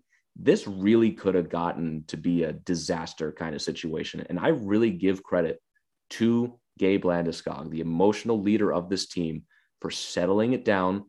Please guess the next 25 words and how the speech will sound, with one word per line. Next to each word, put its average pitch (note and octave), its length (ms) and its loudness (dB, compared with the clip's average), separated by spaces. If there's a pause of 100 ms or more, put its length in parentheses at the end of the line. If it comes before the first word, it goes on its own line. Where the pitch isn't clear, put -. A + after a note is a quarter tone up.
(280)
getting G2 360 2
everyone A#2 280 2
head, G#2 280 0 (180)
everybody's A2 420 2
head G#2 240 2
on G#2 200 2
straight - 420 -2
in G#2 140 0
the G#2 80 4
middle B2+ 420 2
of G#2+ 180 0
the G2 80 -4
period. F2+ 540 0
Like D2+ 180 -12
this, B2 140 0 (220)
the, A2+ 80 6
the G#2 240 0
Josi D#3 460 4
tying A#2 300 2
goal G#2 200 4
feels G#2 320 0
like A2 100 2
it G2 40 2
was, F#2 120 0
like, D#2 160 0